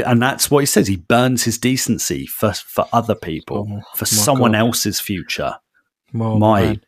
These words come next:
Speaker 2: You
Speaker 1: word.
Speaker 2: can imagine him in the cockpit of the Fondor, his funky ship, thinking about it, stewing like, you know, "I've given up everything for all of you guys,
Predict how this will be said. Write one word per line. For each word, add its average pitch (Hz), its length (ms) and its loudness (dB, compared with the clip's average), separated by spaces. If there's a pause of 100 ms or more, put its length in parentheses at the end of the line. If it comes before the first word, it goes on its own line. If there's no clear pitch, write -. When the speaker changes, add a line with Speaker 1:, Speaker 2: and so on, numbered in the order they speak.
Speaker 2:
You - 100 -20 (120)
Speaker 1:
word. 82 260 2
Speaker 2:
can - 100 4
imagine 156 320 0
him 131 80 6
in 131 160 4
the 123 80 2
cockpit - 420 -2
of 113 140 -4
the 127 60 0
Fondor, 117 540 2
his 127 120 4
funky 131 360 0
ship, - 360 2 (400)
thinking 131 400 4
about 113 280 4
it, - 120 2
stewing 117 500 6
like, 113 280 2
you 131 60 2
know, 120 140 6 (300)
"I've 135 180 2
given 135 220 6
up 127 140 2
everything 123 460 4
for 113 340 4 (480)
all 143 220 6
of 123 120 2
you 131 140 8
guys, 110 460 2